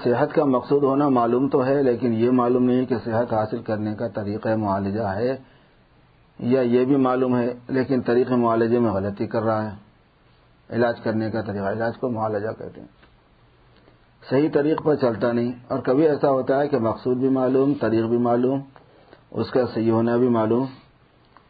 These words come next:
مگر ہمت نہیں ہوتی۔ مثلاً یہ معلوم ہے کہ صحت مقصود ہے، یہ بھی معلوم ہے کہ اس کا طریقہ علاج ہے،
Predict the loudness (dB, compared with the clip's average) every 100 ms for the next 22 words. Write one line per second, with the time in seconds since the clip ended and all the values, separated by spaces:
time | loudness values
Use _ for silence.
0 | _ 0 2 2 2 2 4 2 2 0
1 | 0 -4 -10 -14 _ _ _ _ _ _
2 | _ -20 _ _ _ _ -20 -12 -4 0
3 | 2 2 4 2 2 2 2 2 0 0
4 | 0 0 -2 -4 -2 0 0 -2 -8 -20
5 | _ -20 -20 -20 -10 0 2 4 4 2
6 | 2 0 0 0 0 -2 0 -2 0 0
7 | 0 2 2 2 0